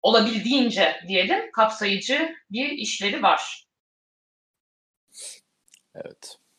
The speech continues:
Speaker 1: Reklam
Speaker 2: O
Speaker 1: yapmış
Speaker 2: zaman,
Speaker 1: olduk.
Speaker 2: eee, evet ama, eee, yani tavsiye
Speaker 1: Evet.
Speaker 2: ederim.
Speaker 1: Tavsiye canım. Hayır, yani.
Speaker 2: <laughs> Evet. Başka enteresan hikaye varsa buraya.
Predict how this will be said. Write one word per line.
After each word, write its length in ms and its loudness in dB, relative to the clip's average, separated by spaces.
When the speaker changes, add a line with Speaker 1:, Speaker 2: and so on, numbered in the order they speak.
Speaker 1:
Reklam 200 0
Speaker 2:
O 40 0
Speaker 1:
yapmış 80 0
Speaker 2:
zaman, 240 4
Speaker 1:
olduk. 160 -10
Speaker 2:
eee, 460 -6
evet 300 -8
ama, 240 -8
eee, 260 -10
yani 180 -12
tavsiye 440 -2
Speaker 1:
Evet. 100 0
Speaker 2:
ederim. 200 -8
Speaker 1:
Tavsiye 400 4
canım. 420 -8
Hayır, 220 4
yani. 200 4
Speaker 2:
<laughs> 40 0
Evet. 440 0
Başka 440 0
enteresan 480 -4
hikaye 320 -4
varsa 260 -4
buraya. 340 -4